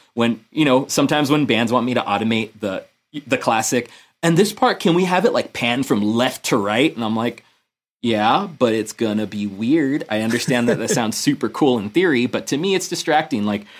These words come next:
Speaker 1: there's, to me, music is so cinematic. And you know the classic, like,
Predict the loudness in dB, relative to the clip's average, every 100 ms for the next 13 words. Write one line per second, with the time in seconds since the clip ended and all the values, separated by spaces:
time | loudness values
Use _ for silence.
0 | -20 _ _ 0 2 2 -2 _ _ _
1 | 0 4 4 4 2 0 -2 0 -2 -2
2 | 0 0 0 -2 -4 -6 -6 0 2 4
3 | 4 2 0 0 0 -2 -4 -6